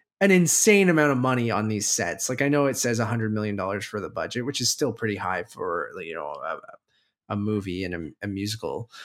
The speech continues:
But, um, these sets that they build, and it's another conversation we had of, like, why didn't they recast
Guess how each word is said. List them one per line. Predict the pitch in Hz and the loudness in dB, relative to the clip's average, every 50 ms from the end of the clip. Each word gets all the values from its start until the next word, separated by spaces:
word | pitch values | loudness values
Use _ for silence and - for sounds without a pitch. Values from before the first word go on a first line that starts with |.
| - - _ - | -20 -20 _ -2
But, | 139 123 117 110 - | 0 0 2 2 2
um, | 92 101 104 101 98 101 98 98 | 2 4 4 2 2 0 -2 -2
these | 120 160 147 - | 0 0 0 2
sets | - 147 143 151 151 | 4 4 4 4 2
that | - 113 90 - | 0 -2 -2 -2
they | 101 101 | -2 -2
build, | 98 110 107 113 135 | 0 0 0 2 2
and | 147 151 | 2 2
it's | 151 143 - | 2 2 2
another | 160 151 151 143 143 | 2 4 4 4 2
conversation | 143 - 143 135 131 127 - 135 120 - 127 | 2 2 2 2 2 2 2 0 0 0 0
we | 123 117 | 0 2
had | - 110 107 113 117 | 4 4 4 4 4
of, | 110 110 | 2 2
like, | 110 110 104 | 0 0 0
why | 110 107 107 101 98 104 | -2 0 2 2 2 2
didn't | 101 107 104 101 104 101 | 0 0 -2 -2 -2 -2
they | 110 107 104 | 0 0 0
recast | 92 90 98 101 - - - 98 95 98 90 104 - - - | 0 -2 -4 -6 -4 0 2 2 4 2 2 0 -2 -4 -4